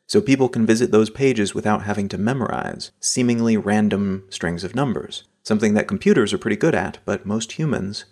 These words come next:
far less so. So icann manages these addresses, these means of connecting devices across networks around the world. And while it began its life as a U S government sub-entity, part of a part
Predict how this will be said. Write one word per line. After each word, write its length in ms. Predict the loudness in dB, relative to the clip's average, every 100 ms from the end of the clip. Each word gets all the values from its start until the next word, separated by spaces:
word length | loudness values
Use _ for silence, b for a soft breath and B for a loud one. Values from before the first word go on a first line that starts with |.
| _ _
far 220 | -4 -4
less 220 | -4 -6 -6
so. 380 | -6 -8 -8 _ _ _ _ 0
So 200 | 4 4
icann 580 | 4 2 -2 -6 -10 -10
manages 540 | 0 4 4 2 0 0
these 180 | 0 0
addresses, 560 | 0 0 -2 -10 -10
these 240 | -8 -6 0
means 380 | 2 2 0
of 100 | -4
connecting 480 | -4 -6 -4 -2 -2
devices 480 | 0 0 -2 -2 -6
across 400 | -6 -6 -6 -4
networks 640 | -4 -4 -8 -8 -12 -16 _ _
around 360 | -4 -2 -2 -6
the 120 | -6
world. 460 | 0 2 0 -6 -14 _ -8
And 100 | 0
while 300 | 4 6 4
it 100 | 4
began 320 | 2 4 4
its 220 | 2 0
life 260 | 0 0 0
as 80 | -2
a 80 |
U 180 | 0 2
S 140 | 2 0
government 380 | 0 0 -2
sub-entity, 920 | -2 -4 -2 -4 -6 -8 -8 -8 -10 -4
part 320 | -2 -2 -4
of 160 | -2 0
a 80 | 0
part 420 | 0 0 -2